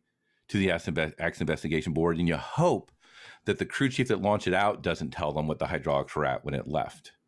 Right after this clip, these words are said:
I said, "What my goal is, is for us not to have to lie to an accident investigation board or admit to a crime. That's it. If it's good, it's good. If it's bad, it's bad.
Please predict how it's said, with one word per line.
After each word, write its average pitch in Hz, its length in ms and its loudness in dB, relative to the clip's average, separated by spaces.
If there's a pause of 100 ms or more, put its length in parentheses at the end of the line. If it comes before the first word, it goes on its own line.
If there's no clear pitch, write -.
(180)
I 95 60 -2
said, 87 240 0 (640)
"What 120 160 0
my 143 160 4
goal 143 360 4
is, 190 200 4
is - 140 -4
for 127 140 4
us 120 140 0
not 113 200 0
to 123 100 0
have 123 180 0
to 104 80 2
lie 110 800 2 (160)
to 123 140 2
an 110 80 4
accident 135 400 0
investigation 135 580 2
board 127 300 4 (200)
or 107 180 6
admit 98 360 2
to 107 120 2
a 98 60 0
crime. 71 520 0 (340)
That's 90 460 0
it. 80 240 0 (540)
If 104 120 2
it's 90 160 2
good, 117 300 6
it's 185 140 2
good. 87 340 4
If 90 80 2
it's 85 140 -4
bad, 82 260 2
it's 123 140 -2
bad. 67 440 -2